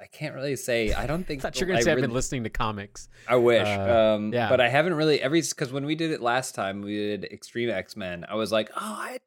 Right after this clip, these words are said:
Speaker 1: this app was so easy. I should definitely, I should, like,
Speaker 2: Yeah.
Speaker 1: get something, like, and, like, just, like, send me the next issue every month or whatever," and I just never did.
Speaker 2: Yeah.
Speaker 1: Um, so I think that was, like, the last time I sat down. Oh, no, no, no, no, no.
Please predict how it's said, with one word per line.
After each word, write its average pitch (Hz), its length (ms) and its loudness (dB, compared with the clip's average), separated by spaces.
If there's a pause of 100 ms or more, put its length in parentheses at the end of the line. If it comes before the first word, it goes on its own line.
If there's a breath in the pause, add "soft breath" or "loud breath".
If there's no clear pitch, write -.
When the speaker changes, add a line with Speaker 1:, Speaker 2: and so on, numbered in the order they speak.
Speaker 1:
this 165 240 -6
app - 240 -2
was 269 140 0
so 185 300 4
easy. 147 560 -2
I 107 40 -6
should 180 240 -6
definitely, 170 380 -2
I 139 40 2
should, 139 180 -4
like, 143 240 -2 (500 soft breath)
Speaker 2:
Yeah. 98 160 -8
Speaker 1:
get - 200 2
something, 143 560 2
like, 123 260 4
and, 117 160 -2
like, 113 220 0
just, - 180 -8
like, 117 180 2
send 240 280 0
me 226 60 2
the 190 120 0
next 170 280 0
issue 147 340 0
every 131 200 0
month 117 300 -2
or 131 80 -2
whatever," 131 300 0
and 117 100 -2
I 104 80 -2
just 104 200 -6
never 98 260 -4
did. 101 400 -6 (400 soft breath)
Speaker 2:
Yeah. 110 240 2
Speaker 1:
Um, 104 140 -2
so 117 180 0
I 117 60 4
think 135 340 -6
that 127 180 2
was, 131 140 -2
like, 117 160 0
the 113 80 -4
last 101 360 -2
time 98 280 -6
I 90 160 -8
sat 92 320 -8
down. 95 240 -10
Oh, 170 160 4
no, 220 120 2
no, 240 200 0
no, 220 180 -2
no, 208 220 -4
no. 202 260 -2